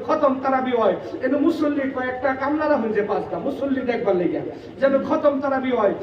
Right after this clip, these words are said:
দেখবান এই যে বসটা একটা দিছে, যখন ইমাম সাহেব রুকু দেখেন, আল্লাহু আকবার, হেও কাদ্দা করে রুকু যায়।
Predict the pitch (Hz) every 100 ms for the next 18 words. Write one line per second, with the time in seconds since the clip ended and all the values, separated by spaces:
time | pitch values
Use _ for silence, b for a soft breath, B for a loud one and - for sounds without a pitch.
0 | 170 - 285 220 262 254 269 294 285 294
1 | 294 269 277 285 269 254 247 262 294 311
2 | 269 254 277 294 311 269 254 262 370 -
3 | 294 269 262 262 277 240 202 190 175 156
4 | - -